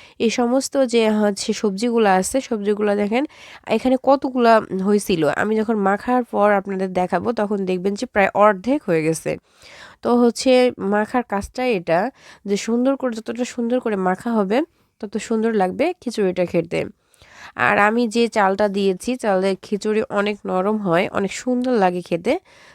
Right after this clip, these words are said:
তো দেখেন আমি কত সুন্দর করে খিচুড়িটা মাখছি, দেখেন কত কমে গেছে খিচুড়িটা।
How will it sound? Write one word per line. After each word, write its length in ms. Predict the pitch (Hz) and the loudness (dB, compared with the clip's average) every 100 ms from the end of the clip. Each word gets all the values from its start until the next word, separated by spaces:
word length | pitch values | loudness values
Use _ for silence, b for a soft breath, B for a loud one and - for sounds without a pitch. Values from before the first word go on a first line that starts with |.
| - | -8
তো 120 | 202 | -2
দেখেন 320 | 196 196 240 | 0 2 0
আমি 140 | 214 214 | 0 -4
কত 200 | 202 202 | -6 -6
সুন্দর 380 | 214 226 226 233 | -6 -6 -4 -4
করে 160 | 208 | -6
খিচুড়িটা 440 | 196 208 196 190 190 | -4 -4 -2 0 0
মাখছি, 500 | 175 175 - - 247 b b b | 2 0 -2 -4 -4 b b b
দেখেন 320 | 185 185 220 214 | -2 0 0 -2
কত 240 | 220 233 - | -4 -4 -4
কমে 340 | - 254 254 185 | 2 2 4 4
গেছে 300 | 165 - 160 | 2 -2 -4
খিচুড়িটা। 600 | 165 156 160 156 156 | -4 -2 -2 -2 -2